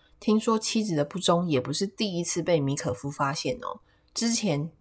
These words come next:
他也曾经在房间里面发现使用过的保险套，但当时他太太解释说，“这个是借住的朋友用的啦。”虽然他太太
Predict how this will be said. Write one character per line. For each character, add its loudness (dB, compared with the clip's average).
他 2
也 4
曾 2
经 0
在 0
房 -2
间 -2
里 0
面 2
发 -2
现 0
使 2
用 2
过 4
的 -4
保 -2
险 -12
套， -8
但 6
当 2
时 -2
他 -2
太 0
太 -2
解 -4
释 0
说 -2
，“这 0
个 4
是 0
借 2
住 2
的 8
朋 -2
友 2
用 6
的 -2
啦。” -10
虽 4
然 2
他 0
太 -2
太 -2